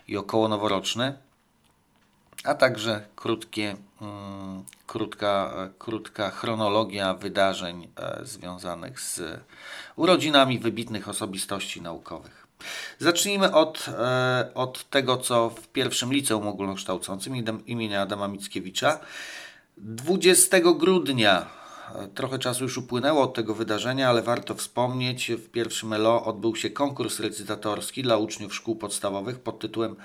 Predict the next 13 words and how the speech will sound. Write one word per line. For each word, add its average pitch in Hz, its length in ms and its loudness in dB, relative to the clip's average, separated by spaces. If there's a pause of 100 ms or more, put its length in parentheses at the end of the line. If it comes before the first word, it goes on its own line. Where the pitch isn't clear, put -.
(960)
mm, 95 240 -12
Wisława 147 480 6
Szymborska 139 640 4
w 127 100 -6
pierwszym 120 400 2
elo. 104 460 6
O, 104 200 -4
uczniowie, 127 800 0
mm, 107 640 -12 (540)
startowali, 117 1080 2
e, 92 300 -8
w, - 320 -20 (500)
y, 87 440 -14